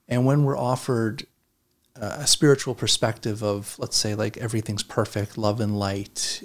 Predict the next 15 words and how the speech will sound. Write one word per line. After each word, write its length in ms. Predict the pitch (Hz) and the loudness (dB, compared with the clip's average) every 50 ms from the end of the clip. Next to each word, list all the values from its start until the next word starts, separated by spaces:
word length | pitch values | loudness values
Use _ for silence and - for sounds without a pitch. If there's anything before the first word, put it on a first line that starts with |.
| - - - | -14 -10 -8
and, 360 | 110 107 104 104 98 107 107 - - - - _ _ _ _ _ _ _ - | -6 -4 -4 -4 -4 -6 -6 -8 -12 -20 -20 _ _ _ _ _ _ _ -16
you 100 | 127 120 | -10 -4
know, 260 | 113 107 107 - - - - _ _ _ - | -2 0 0 -2 -4 -8 -18 _ _ _ 0
everything 560 | 131 131 131 139 127 123 - - 123 120 117 | 0 2 4 4 2 2 2 2 2 4 4
is 120 | 117 110 113 | 2 2 2
in 120 | 117 110 | 2 2
this 180 | 110 107 - 113 | 2 2 0 -2
kind 240 | - - 110 104 104 | 0 0 0 0 0
of 340 | 104 104 104 104 - - _ _ _ _ - | 0 -2 -4 -6 -12 -16 _ _ _ _ -18
divine 720 | 120 - 107 117 113 110 110 110 110 110 107 107 107 110 | -18 -6 2 2 4 4 4 4 2 2 0 -2 -4 -4
will 420 | 110 117 120 117 110 107 107 104 | 0 2 2 4 4 2 0 0
where 400 | 101 104 101 104 101 101 98 95 - - _ _ _ _ _ _ _ - | -2 -2 -2 -2 -2 -2 -4 -6 -10 -20 _ _ _ _ _ _ _ -2
something's 520 | - - - 120 113 - 123 117 110 - | 0 2 2 2 2 0 -2 -4 -2 -2
going 220 | - 123 113 110 107 | 0 2 2 2 2
to, 280 | - - 104 107 - | 0 -2 -4 -4 -4